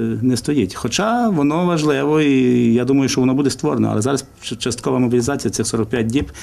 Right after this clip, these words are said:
треба провести, щоб мобілізувати побільше людей. Адже ми мусимо захистити свою державу, і це важ-, важливо. Я думаю, що до цієї роти охорони буде повернуто після мобілізації, після цих сорока п'ять діб. Ще тридцять п'ять діб, і якраз це зараз саме головне.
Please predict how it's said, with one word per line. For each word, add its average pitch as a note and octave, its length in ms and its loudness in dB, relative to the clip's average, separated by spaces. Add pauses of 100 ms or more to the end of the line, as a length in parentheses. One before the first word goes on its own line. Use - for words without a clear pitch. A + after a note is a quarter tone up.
(140)
треба G#2+ 240 -4
провести, A2 440 -2 (460)
щоб G#2+ 200 -4
мобілізувати A2+ 640 2
побільше A2 420 0
людей. C#3 340 0 (600)
Адже A2 200 0
ми B2 80 4
мусимо C3+ 260 2
захистити A#2 360 -4
свою C3 220 -2
державу, A#2+ 420 -4 (220)
і A#2 40 -6
це A#2+ 160 -4
важ-, A2+ 180 0
важливо. A2 640 -2 (400)
Я C3 160 -2
думаю, C#3+ 240 2
що B2+ 140 -2
до A#2+ 140 0
цієї C3+ 260 0
роти C3 240 -2
охорони B2 280 0
буде A#2 160 0
повернуто A#2 720 0 (400)
після A2 360 -2
мобілізації, G#2 640 -4
після A#2 220 -8
цих - 180 -6
сорока G#2+ 320 -4
п'ять G#2 200 -2
діб. G2 200 -2
Ще - 140 -6
тридцять A2 320 -4
п'ять A2+ 160 -2
діб, C#3 220 -2 (580)
і - 60 -6
якраз G#2+ 440 -4
це - 140 -4
зараз G#2+ 220 -2
саме G#2 280 -2
головне. G2 380 -6